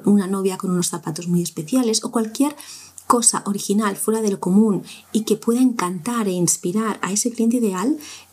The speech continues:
eh, incorpóralo. Otro tipo de fotos que también deberías incorporar en una segunda categoría de fotos son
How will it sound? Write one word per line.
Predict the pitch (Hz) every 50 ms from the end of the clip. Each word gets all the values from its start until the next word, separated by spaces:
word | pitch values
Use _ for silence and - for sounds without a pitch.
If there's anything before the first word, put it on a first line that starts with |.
| _ _ -
eh, | 247 214 196 190 202 -
incorpóralo. | - 208 196 - 185 175 175 - 180 170 165 - - - - - _ _ - - - - - - - - - - - - - - -
Otro | 247 254 302 294
tipo | - 294 - 269 240
de | 240 233
fotos | - - 254 254 - 214 233 -
que | - - 180
también | 151 170 170 185 208 208 180
deberías | 180 170 175 151 190 202 208 190 180 -
incorporar | - 175 - 165 151 - 175 196 254 262 240
en | 208
una | 190 185 180 175
segunda | - - 180 220 240 226 208
categoría | - 190 - 180 180 180 175 214 220
de | 277 262
fotos | - 214 208 - 220 -
son | - 214 240